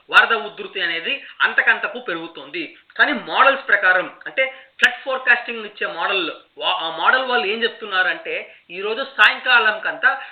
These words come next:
వరద అనేది స్టాగ్నెంట్ అయ్యే అవకాశాలు అంటే అటు పెరగకుండా అటు తగ్గకుండా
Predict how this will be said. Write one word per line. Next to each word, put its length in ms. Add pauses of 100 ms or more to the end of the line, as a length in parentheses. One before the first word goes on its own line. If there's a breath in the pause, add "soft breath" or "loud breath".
(140 loud breath)
వరద 240
అనేది 560 (160)
స్టాగ్నెంట్ 520
అయ్యే 180
అవకాశాలు 680
అంటే 360 (120)
అటు 320
పెరగకుండా 720
అటు 300
తగ్గకుండా 640